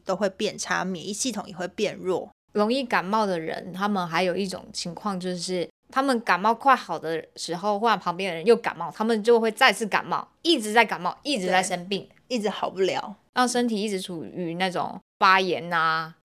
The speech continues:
Speaker 2: 的状态。
Speaker 1: 嗯，对。那还有另外一种可能像是会比较容易有肠胃道的症状啦，可能像是腹泻啦、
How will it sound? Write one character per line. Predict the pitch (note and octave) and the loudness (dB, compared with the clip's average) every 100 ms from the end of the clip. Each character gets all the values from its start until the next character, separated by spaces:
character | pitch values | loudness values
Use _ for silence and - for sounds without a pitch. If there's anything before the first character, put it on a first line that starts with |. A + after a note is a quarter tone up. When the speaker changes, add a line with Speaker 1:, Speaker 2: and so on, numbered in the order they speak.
| _ - | _ -10
Speaker 2:
的 | F3 | -6
状 | F#3 D#3 | -6 -6
态。 | E3 - - | -6 -6 -6
Speaker 1:
嗯， | A3 G3+ G3 F3 F3 - | -6 -4 -4 -6 -12 -14
对。 | - D3+ - - _ - | -10 -10 -10 -18 _ -6
那 | G#3+ G3+ F#3+ | 0 2 2
还 | F3 F#3 | 2 2
有 | A3 G#3+ | 4 4
另 | A3+ | 2
外 | A#3 G#3+ | 2 2
一 | |
种 | G#3 E3 | 0 -4
可 | E3+ | -4
能 | D#3+ F3+ | -4 -2
像 | G3 | -4
是 | G3+ A3 | -2 -2
会 | G3 | -4
比 | E3+ | 0
较 | G3+ | 2
容 | F#3+ F3+ | 2 2
易 | A3 | 0
有 | F#3+ - | 0 -2
肠 | - E3 G3+ | -6 -4 0
胃 | B3 | 2
道 | A3+ G#3 | 2 2
的 | F#3 | 0
症 | F#3 A3 F#3 | 0 -2 0
状 | A3 F#3 | 2 2
啦， | E3+ E3 | 0 -4
可 | - - | -6 -16
能 | - | -12
像 | G3 F#3+ | -8 -6
是 | - G#3 | -6 -6
腹 | F#3+ B3 A3+ | -6 -6 -2
泻 | - B3 G#3 | 0 2 2
啦、 | G3 F#3+ | 4 2